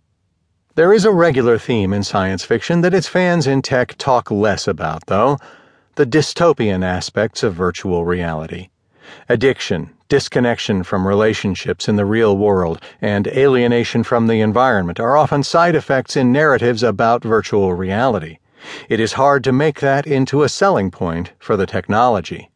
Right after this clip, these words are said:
"Entrepreneurs are optimistic and upbeat by nature, which is why I enjoy hanging around with them," Stephenson said.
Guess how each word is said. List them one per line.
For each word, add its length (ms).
"Entrepreneurs 680
are 160
optimistic 640
and 160
upbeat 480
by 160
nature, 420
which 180
is 120
why 220
I 260
enjoy 520
hanging 340
around 440
with 180
them," 240
Stephenson 600
said. 380